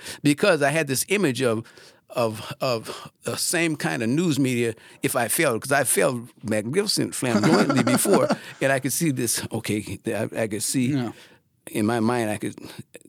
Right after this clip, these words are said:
Speaker 1: in my imagination, I, I imagine a big, uh, news brief,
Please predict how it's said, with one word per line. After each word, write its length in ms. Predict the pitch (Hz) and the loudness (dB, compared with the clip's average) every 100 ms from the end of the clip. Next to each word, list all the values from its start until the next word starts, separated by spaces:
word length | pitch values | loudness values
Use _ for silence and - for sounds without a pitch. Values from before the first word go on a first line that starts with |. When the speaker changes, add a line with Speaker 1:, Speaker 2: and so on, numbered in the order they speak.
| _ | _
Speaker 1:
in 200 | 104 95 | -6 -4
my 120 | 123 | -4
imagination, 920 | 110 117 147 104 104 151 190 107 95 107 _ - - | 0 0 0 0 -2 0 0 0 -4 -6 _ -20 -8
I, 220 | 117 104 - | -6 -6 -6
I 80 | 107 | -6
imagine 680 | 101 113 123 107 95 78 - - - | -4 -4 -4 -4 -8 -10 -16 -20 -12
a 80 | |
big, 420 | 98 110 117 98 98 | -4 0 -2 -4 -6
uh, 160 | 95 - - - | -6 -6 -18 -6
news 340 | 147 135 123 | 0 2 0
brief, 380 | 90 110 110 - | -2 -2 -4 -8